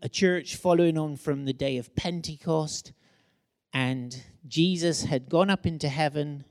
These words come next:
and left them behind, and then he said, "You're gonna receive power when the Holy Spirit comes on you." And they then had an amazing experience when the Holy Spirit came.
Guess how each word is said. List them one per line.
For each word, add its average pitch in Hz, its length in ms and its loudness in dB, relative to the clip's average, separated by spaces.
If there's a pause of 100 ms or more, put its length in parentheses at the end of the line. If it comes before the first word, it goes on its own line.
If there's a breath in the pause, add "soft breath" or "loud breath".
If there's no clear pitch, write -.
and 127 120 -4
left 196 280 4
them 156 160 -2
behind, 135 600 -2
and 123 160 -8
then 131 200 -8
he 131 180 -14
said, 127 260 -4
"You're 123 120 -6
gonna 135 220 -4
receive 120 460 -8
power 185 400 -2
when 147 220 -2
the 135 100 -10
Holy 202 300 2
Spirit 143 380 0
comes 131 300 -8
on 147 240 -2
you." 151 220 2 (600 loud breath)
And 160 300 2
they 147 400 -2 (120)
then 165 400 2
had 160 320 -4
an 143 140 -2
amazing 190 640 2
experience 170 640 -2
when 143 120 -2
the 139 100 -6
Holy 143 280 -2
Spirit 160 540 -4
came. 117 460 -8